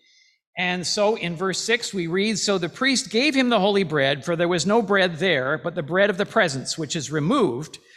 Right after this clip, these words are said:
from before the Lord to be replaced by hot bread on the day it is taken away." So Jesus is invoking,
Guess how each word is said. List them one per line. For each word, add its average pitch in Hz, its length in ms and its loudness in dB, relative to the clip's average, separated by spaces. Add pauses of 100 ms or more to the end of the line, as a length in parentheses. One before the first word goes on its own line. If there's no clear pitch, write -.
(140)
from 196 420 0
before 240 480 2
the 247 120 2
Lord 147 460 -2 (340)
to 247 100 -4
be 180 160 -2
replaced 226 440 0
by 180 140 2
hot 214 320 2
bread 151 300 2
on 156 160 0
the 160 80 2
day 180 180 2
it 180 80 4
is 170 100 -2
taken 175 280 -4
away." 143 280 -4 (2000)
So 233 160 0
Jesus 330 460 2
is 220 140 0
invoking, 208 580 4